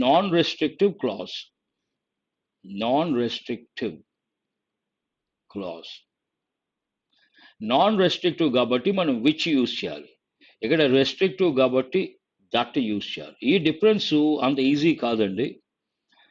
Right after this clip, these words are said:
సింపుల్‌గా ఇలా గుర్తుపెట్టుకోవాలి. ఆ క్లాజ్ కనుక మనం డ్రాప్ చేసినా సెంటెన్స్‌లో ప్రాబ్లం లేదు అనుకుంటే which యూజ్ చేయాలి.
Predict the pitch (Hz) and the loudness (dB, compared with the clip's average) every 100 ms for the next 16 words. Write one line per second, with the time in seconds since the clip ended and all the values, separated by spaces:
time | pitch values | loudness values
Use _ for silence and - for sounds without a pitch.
0 | _ - 143 165 196 196 165 151 139 127 | _ -2 -2 0 2 4 4 4 2 -2
1 | 165 160 - 120 90 80 - _ _ _ | -2 -4 0 0 0 -6 -14 _ _ _
2 | _ _ _ _ _ _ - 117 127 123 | _ _ _ _ _ _ 0 0 2 4
3 | 127 175 190 185 175 175 170 165 120 113 | 6 6 4 0 2 0 0 0 -2 4
4 | 131 151 156 156 151 165 156 127 135 151 | 4 4 2 2 4 0 2 0 2 2
5 | 151 127 147 - 120 123 143 131 123 127 | 2 2 0 4 2 2 0 4 2 2
6 | 139 131 123 123 120 165 202 151 147 160 | 2 0 -2 -6 2 4 4 4 0 -2
7 | 139 - 107 90 76 | 0 0 -4 -4 -10